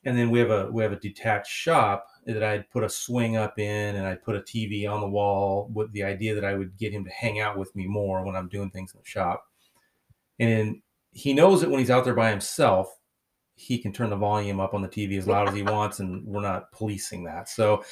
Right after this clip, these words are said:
Speaker 1: he was, he was very motivated to get into the
Speaker 2: Mm.
Speaker 1: shop. And so one day I just thought, "Well, shoot, I'll just, I'm gonna hand you the keys and tell you, 'Go for it, buddy.'" And, and I, and I watched out the window, and he stood there for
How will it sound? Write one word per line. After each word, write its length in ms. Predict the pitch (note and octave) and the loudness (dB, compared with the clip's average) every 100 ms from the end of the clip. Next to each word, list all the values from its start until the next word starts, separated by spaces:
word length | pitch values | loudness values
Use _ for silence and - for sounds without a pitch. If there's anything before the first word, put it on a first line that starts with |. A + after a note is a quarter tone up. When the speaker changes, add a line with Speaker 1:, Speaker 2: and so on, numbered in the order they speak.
| - - | -6 2
Speaker 1:
he 140 | C#3+ | 4
was, 180 | A#2+ - - - | 4 0 -8 -2
he 100 | E3 | 2
was 120 | D#3 A#2 | 4 6
very 260 | C3+ C#3 | 8 8
motivated 580 | B2+ B2 B2+ B2 A#2+ G2+ | 8 6 6 6 4 2
to 60 | G#2 | -2
get 280 | G#2+ A#2 | 0 0
into 420 | A#2 A#2 A#2 A#2+ G2 | 2 -2 -2 -4 -2
the 100 | G2+ | -2
Speaker 2:
Mm. 60 | |
Speaker 1:
shop. 520 | - - A2 G#2+ F#2+ | -2 0 0 0 -2
And 140 | G#2 G2 | -6 -6
so 200 | - G2+ | -4 -2
one 260 | G2 G2+ | -2 -2
day 480 | G2+ B2+ A#2 G2+ F#2+ _ _ _ - | 2 4 4 0 -4 _ _ _ -4
I 120 | A2 | -2
just 280 | G2 G#2+ - | -2 -4 0
thought, 280 | A2+ G#2+ A2 | 2 2 0
"Well, 120 | A2+ | -4
shoot, 280 | - A3 - | -4 -4 0
I'll 140 | B2 | -2
just, 200 | G#2+ - _ - | -4 -14 _ -12
I'm 80 | |
gonna 140 | F3 G2 | -10 -8
hand 200 | F#2 B2 | -6 -4
you 60 | |
the 100 | A#2+ | -4
keys 520 | A#2+ D3+ G3+ A2+ G2 G2 | -4 -4 -2 -2 -4 -8
and 120 | F#2+ | -4
tell 160 | A2 | 0
you, 200 | A#2+ G#2 - | 0 -2 -6
'Go 180 | - A#2 | -4 -4
for 280 | B2 D#3 A2 | -2 -2 -2
it, 40 | |
buddy.'" 320 | F#2+ G2 A2 G#2+ | -2 -2 -2 -4
And, 140 | G2 | -6
and 140 | G#2 | -6
I, 180 | G2 G2 G#2 | -6 -6 -8
and 100 | G2+ | -6
I 60 | |
watched 360 | G2 A2+ A2+ - | -2 -2 -2 -4
out 160 | G#2+ | -4
the 80 | G#2 | -4
window, 300 | G2+ A#2 G#2+ | -6 -4 -4
and 100 | G2 | -4
he 140 | A#2+ B2 | -6 -8
stood 300 | - G3 C#3 | -8 -6 -4
there 120 | G2 | -6
for 280 | - F#2+ | -8 -10